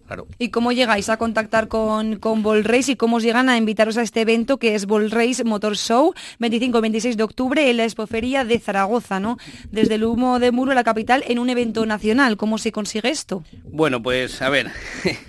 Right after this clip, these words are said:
Speaker 1: aparte de modificar los coches en el corral,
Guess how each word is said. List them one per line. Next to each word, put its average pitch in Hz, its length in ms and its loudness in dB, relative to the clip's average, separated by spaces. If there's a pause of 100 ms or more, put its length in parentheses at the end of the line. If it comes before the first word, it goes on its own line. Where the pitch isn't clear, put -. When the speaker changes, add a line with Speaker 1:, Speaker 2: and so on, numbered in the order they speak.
(680)
Speaker 1:
aparte 156 760 4
de 156 340 6
modificar 143 400 2
los 139 140 -2
coches 156 340 -2
en 147 80 -4
el 135 80 -6
corral, 113 920 -4